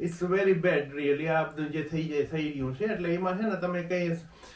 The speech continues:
કારણ કે ઈ તમને ત્યારે છે ને, બધું કે, બધું તમને કહે કે અમે આમ કરી દેહું, તમને ઈ કે આમ પહોંચાડી દેહું, ને બધાય પહોંચી જાય ને, યુરોપમાં નીકળી જાય ને ઘણાય. એટલે ઘણા એમાં પહોંચી ગયા, પણ એવા ત્રણ ચાર પર્સન્ટ પહોંચી ગયા હોય કે દસ ટકા પહોંચી ગયા હોય, તો ઓલા બીજા એ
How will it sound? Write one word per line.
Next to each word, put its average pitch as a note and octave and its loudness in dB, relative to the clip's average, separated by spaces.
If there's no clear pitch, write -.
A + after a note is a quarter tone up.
કારણ A3+ -2
કે A3+ -4
ઈ A3+ -2
તમને B3 2
ત્યારે A#3+ 4
છે D4+ 4
ને, C4+ 4
બધું B3 4
કે, A#3 4
બધું B3 4
તમને A#3+ 2
કહે G#3+ 6
કે F#3 0
અમે A3 2
આમ A3+ 4
કરી A3 2
દેહું, G3 2
તમને A3 4
ઈ G#3+ 6
કે G#3+ 0
આમ G#3+ 4
પહોંચાડી G#3 2
દેહું, F#3 2
ને F#3 -2
બધાય F#3+ 2
પહોંચી G#3 0
જાય G3 2
ને, F3+ 0
યુરોપમાં F#3+ 0
નીકળી G3 -2
જાય F3 2
ને E3+ 0
ઘણાય. F#3 2
એટલે A#3+ 2
ઘણા C#4+ 2
એમાં C4+ 4
પહોંચી C#4 2
ગયા, G#3+ 6
પણ G3+ 2
એવા G#3 2
ત્રણ A3 4
ચાર G#3+ 2
પર્સન્ટ G#3+ 2
પહોંચી A3 2
ગયા G3 4
હોય E3+ 4
કે F3+ 2
દસ G3+ 4
ટકા F#3+ 0
પહોંચી G3+ -2
ગયા F3+ 2
હોય, E3+ 4
તો F3 0
ઓલા F#3 4
બીજા F#3 0
એ F#3+ 4